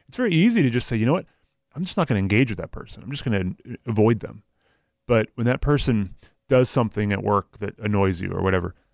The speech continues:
that's the opportunity to really step out of your, th-, this sort of rut, right? And just, and really engage, to be present, right? That,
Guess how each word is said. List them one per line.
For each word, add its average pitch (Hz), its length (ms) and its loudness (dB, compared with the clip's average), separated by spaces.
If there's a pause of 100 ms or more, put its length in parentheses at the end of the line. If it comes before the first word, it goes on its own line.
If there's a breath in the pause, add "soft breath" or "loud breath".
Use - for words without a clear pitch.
(160)
that's 120 340 0
the - 160 2
opportunity 98 800 -2 (340)
to 113 180 2
really 101 240 2
step - 360 -2
out 95 320 2 (360)
of 107 180 -2
your, 92 280 0 (300)
th-, 107 200 -2
this 107 180 -2
sort 101 220 0
of 87 100 -6
rut, 92 440 0
right? 98 220 0
And 104 140 -2
just, 98 200 -4
and 107 340 0
really 120 300 4
engage, 101 400 -2 (300)
to - 40 -16
be 185 120 -2
present, 147 480 -2 (120)
right? 110 200 -4 (380)
That, - 160 -4